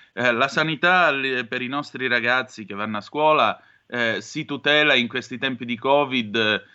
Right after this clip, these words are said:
con, eh, le finestre aperte mentre fanno lezione, oppure c'è qualcosa di più che possiamo fare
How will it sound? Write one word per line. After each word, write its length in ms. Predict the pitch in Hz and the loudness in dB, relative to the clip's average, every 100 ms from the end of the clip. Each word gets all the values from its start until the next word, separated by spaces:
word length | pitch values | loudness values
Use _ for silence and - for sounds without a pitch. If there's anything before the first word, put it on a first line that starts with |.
| _ _ | _ _
con, 400 | - 131 135 135 | -4 0 0 2
eh, 220 | 127 123 | 4 4
le 140 | 117 123 | 2 0
finestre 420 | 131 127 123 127 | 0 -2 0 -2
aperte 520 | 113 131 131 127 131 | 0 2 2 0 -2
mentre 720 | 120 123 117 120 120 117 117 | -2 -2 -2 0 2 2 0
fanno 320 | 113 127 127 120 | 0 -2 0 0
lezione, 640 | 117 117 151 185 196 151 - | -2 -2 2 4 4 0 -4
oppure 500 | 131 - 147 135 123 | -8 -8 -4 -2 -2
c'è 200 | 127 120 | -4 -4
qualcosa 460 | 127 117 127 120 | -4 -4 -4 -4
di 100 | 113 | -8
più 240 | 104 131 127 | -8 -6 -4
che 140 | 113 | -4
possiamo 460 | 101 110 - 113 107 | -4 -6 -2 -2 2
fare 500 | 117 120 113 107 | 4 6 6 2